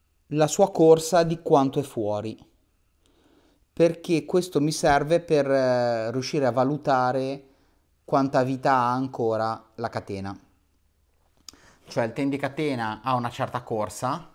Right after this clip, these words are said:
possibile, quando la catena si allunga troppo il tendicatena non ce la fa più a tirare e quindi diventa rumoroso. Se noi come corsa del tendicatena siamo, diciamo, sotto la metà della sua corsa, significa che la catena è ancora buona.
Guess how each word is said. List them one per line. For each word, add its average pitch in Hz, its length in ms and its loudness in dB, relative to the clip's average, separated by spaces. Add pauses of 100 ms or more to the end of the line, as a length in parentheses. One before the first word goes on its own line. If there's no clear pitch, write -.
possibile, 104 760 -10 (640)
quando 156 260 0
la 139 80 2
catena 131 640 -4
si - 160 -16
allunga 139 440 -2
troppo 123 760 -4
il 127 180 -14
tendicatena 127 640 -6
non 135 240 -4
ce - 100 -8
la 120 120 -2
fa 120 140 -4
più - 380 -10 (680)
a 113 100 -8
tirare 107 600 -10 (680)
e 101 60 -8
quindi 107 240 -8
diventa 110 360 -8
rumoroso. 98 720 -10 (1160)
Se - 240 -4
noi 170 420 2
come 139 280 -6
corsa 160 420 2
del 127 100 -4
tendicatena 139 720 -4
siamo, 123 400 -4
diciamo, 113 600 -4
sotto - 340 -8
la 123 80 2
metà 120 360 -2
della 104 180 -8
sua - 160 -12
corsa, 104 580 -10
significa 131 480 -6
che 120 80 -6
la 110 80 -4
catena 107 260 -12
è 107 40 -10
ancora 104 180 -10
buona. 95 320 -8